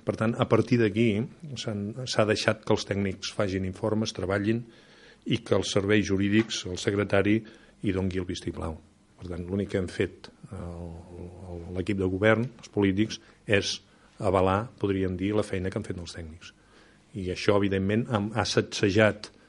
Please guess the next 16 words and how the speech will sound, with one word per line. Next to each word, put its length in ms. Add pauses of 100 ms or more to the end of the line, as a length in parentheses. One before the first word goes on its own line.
(420)
podríem 380
dir, 240
o 160
ha, 80 (220)
ha 20
mogut 560 (720)
alguna, 880 (100)
alguna 560 (160)
concessió 720
que 160
venia 320
d'anys, 460 (580)
eh, 600 (120)
però 220 (260)
que, 140 (1800)
diríem, 760